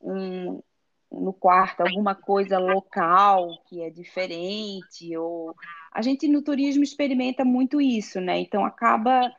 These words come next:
é, traduzindo bem toda essa forma e essa hospitalidade que as pessoas têm.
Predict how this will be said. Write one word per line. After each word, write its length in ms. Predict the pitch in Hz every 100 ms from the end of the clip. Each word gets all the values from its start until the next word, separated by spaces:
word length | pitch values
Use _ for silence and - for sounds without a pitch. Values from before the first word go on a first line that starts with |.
| _ _ _
é, 220 | 185 190
traduzindo 920 | 190 220 233 233 240 180 220 269 240
bem 500 | 208 175 202 220 233
toda 320 | 202 208 220 254
essa 560 | 220 220 - 220 208 196
forma 680 | - - 208 214 208 185 185
e 100 | 180
essa 220 | 185 190
hospitalidade 880 | 190 - 196 190 190 185 180 190
que 100 | 190
as 100 | 190
pessoas 560 | - 208 - 196 208 -
têm. 320 | 185 170 165